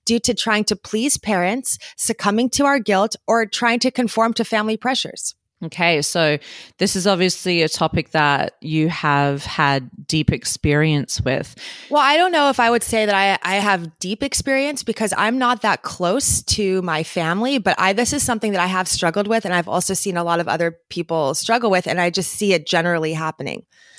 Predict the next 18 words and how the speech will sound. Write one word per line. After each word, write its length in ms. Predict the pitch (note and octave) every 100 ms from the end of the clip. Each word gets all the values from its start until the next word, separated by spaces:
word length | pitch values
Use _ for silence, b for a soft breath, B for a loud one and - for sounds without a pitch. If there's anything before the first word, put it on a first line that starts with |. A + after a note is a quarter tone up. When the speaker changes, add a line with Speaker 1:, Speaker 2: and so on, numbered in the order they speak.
| B B
Speaker 1:
So 180 | - F#3+
Speaker 2:
Do 80 | E3
you 160 | C#4
think 280 | - C#4 C#4
part 180 | - B3+
of 60 | A#3+
the 80 |
reason 320 | G#3+ G#3 G3 F3+
why 240 | D#3+ E3
you're 120 | G3
not 180 | G3+ -
so 120 | -
close 280 | - E3+ E3
to 60 | E3+
your 40 |
parents 400 | - D#3 D#3 D#3 -
is 260 | D#3 C#3+
because 760 | - D3+ C3+ - D3+ C#3+ C#3+